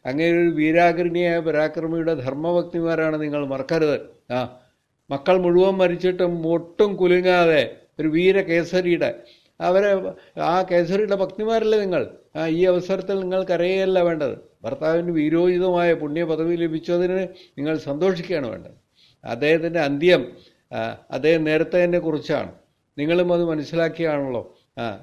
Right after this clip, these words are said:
രാവണൻ പല അധർമ്മങ്ങളും ചെയ്തിട്ടുണ്ടെങ്കിലും ആ അധർമ്മങ്ങൾ മൂലമുള്ള പാപസഞ്ചയങ്ങൾ ഇപ്പോഴെല്ലാം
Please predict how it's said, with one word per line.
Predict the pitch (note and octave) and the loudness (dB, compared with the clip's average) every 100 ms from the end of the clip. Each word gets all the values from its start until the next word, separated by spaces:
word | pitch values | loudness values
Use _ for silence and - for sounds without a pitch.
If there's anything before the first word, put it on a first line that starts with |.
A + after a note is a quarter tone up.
| C3 | 0
രാവണൻ | C3 D3 D#3+ D#3 | 0 2 -2 -2
പല | D3 D3 D#3 | 0 0 0
അധർമ്മങ്ങളും | D#3+ E3 C#3 D3 D#3+ E3 E3+ D#3 | 0 0 0 -4 -4 -4 -4 -2
ചെയ്തിട്ടുണ്ടെങ്കിലും | D#3 D#3 D#3+ D#3+ D#3+ E3 C#3 - - _ | -2 -4 -6 -4 0 0 -2 -8 -20 _
ആ | D3 D3+ | -2 0
അധർമ്മങ്ങൾ | C#3 D3+ E3 E3+ E3+ | 0 -4 -4 -4 -4
മൂലമുള്ള | E3+ E3 D#3+ D#3 | -2 -2 -2 -2
പാപസഞ്ചയങ്ങൾ | D3+ D3+ D3+ D#3 - D3+ D#3 D#3 D#3+ | -2 0 0 -2 -6 -6 -4 -2 -2
ഇപ്പോഴെല്ലാം | D#3 D#3+ D#3 D3+ D#3 D#3 D#3+ E3 E3 E3+ E3+ D#3+ | -4 0 0 2 2 4 4 2 2 2 0 -4